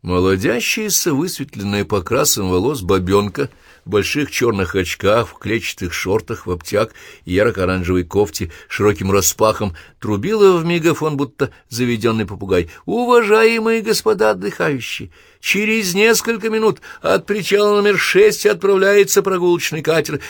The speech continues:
к уникальной скале Ворончихина. Не пропустите!» Побывать на Черном море и не сфотографироваться у скалы Ворончихина непростительно. И снова: «Уважаемые господа отдыхающие!» Алексей перебил зазывицу. «Скала находится напротив селения Малма.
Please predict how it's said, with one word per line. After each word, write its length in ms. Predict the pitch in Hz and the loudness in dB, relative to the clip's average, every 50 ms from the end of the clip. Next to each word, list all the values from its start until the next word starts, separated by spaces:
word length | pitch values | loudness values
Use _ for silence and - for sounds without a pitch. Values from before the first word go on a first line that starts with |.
| - - | -18 -10
к 60 | - | -4
уникальной 680 | 127 120 117 123 117 - 131 170 208 233 226 226 226 | -2 0 0 0 0 2 2 2 2 2 4 4 2
скале 300 | 202 - - 214 214 208 | 2 2 2 4 6 6
Ворончихина. 680 | 202 196 196 196 190 - - - 180 175 - - 147 143 - _ _ _ _ - | 8 6 6 4 0 -2 -4 -6 -6 -6 -6 -8 -10 -10 -10 _ _ _ _ -6
Не 220 | 104 127 175 196 | -2 0 0 2
пропустите!» 880 | 180 196 202 196 208 214 208 - - - - 226 240 220 - - 170 - _ _ _ _ _ _ _ - | 4 4 2 4 2 -2 -2 -2 -4 -6 -6 -6 -6 -6 -8 -12 -12 -12 _ _ _ _ _ _ _ -4
Побывать 460 | 156 143 143 135 143 156 151 151 151 | 2 4 4 6 6 4 2 2 0
на 80 | 139 | -2
Черном 380 | 127 - 131 135 139 139 139 135 | 0 2 2 2 4 2 0 2
море 380 | 127 123 139 143 139 135 131 131 | 2 4 4 6 6 6 4 4
и 60 | 127 | 2
не 140 | 127 127 117 | 0 -2 -4
сфотографироваться 840 | - - - 107 101 107 101 82 101 113 120 123 120 110 - - | -6 -8 -10 0 0 0 0 0 -4 -4 -2 0 -2 -2 -2 -4
у 60 | 110 110 | -6 -6
скалы 260 | - - 98 104 101 | -4 -4 -2 0 0
Ворончихина 840 | 95 92 92 92 85 - - 117 165 226 226 196 - - 151 156 - - - - | 2 0 -2 -2 -4 -6 -4 -2 -2 -2 -2 -4 -8 -8 -8 -8 -8 -8 -12 -4
непростительно. 840 | - 117 - 117 113 107 - - - 156 202 240 220 - 180 160 147 | -4 -4 2 2 2 2 2 -2 -2 -2 -2 -2 -2 -6 -8 -8 -8
И 60 | 131 | -10
снова: 340 | 120 - - 113 98 90 82 - - - - | -12 -8 -4 -2 -2 -2 -4 -8 -18 -8 -4
«Уважаемые 960 | 113 107 110 110 107 104 120 165 226 247 240 240 233 214 214 214 208 196 - - - _ | 0 4 4 4 4 4 4 4 6 4 4 2 2 0 -2 -2 -2 -2 -6 -10 -16 _
господа 340 | - - - - 110 131 160 | -12 -4 -4 0 2 2 0
отдыхающие!» 880 | 151 120 123 - - 120 135 135 127 127 120 - - - - 123 107 - _ _ _ _ _ _ _ _ _ _ | 0 -4 -8 -4 -2 0 0 0 0 -2 -4 -8 -10 -10 -10 -12 -14 -14 _ _ _ _ _ _ _ _ _ _
Алексей 500 | - 110 90 95 90 - - - 95 95 | -14 -12 -12 -12 -12 -12 -10 -6 -6 -6
перебил 400 | 85 - 104 95 90 92 92 92 | -6 -6 -10 -6 -4 -4 -4 -2
зазывицу. 640 | 85 92 87 82 87 90 90 90 87 - - 92 82 - _ _ _ _ _ _ _ | -2 -4 -4 -2 -2 -2 -2 -4 -4 -6 -10 -10 -12 -14 _ _ _ _ _ _ _
«Скала 440 | - - - _ - 113 107 110 113 | -20 -20 -18 _ -6 0 0 2 2
находится 480 | 113 107 - - 110 113 - - - | 0 -2 -4 -2 -2 -2 -2 -4 -6
напротив 340 | 110 87 113 110 - 107 90 | -6 -6 -6 -8 -8 -8 -8
селения 360 | - 110 107 107 107 107 107 | -6 -4 -2 -2 -2 0 0
Малма. 460 | 104 104 107 113 135 160 175 185 147 | 0 2 4 4 4 2 2 -2 -4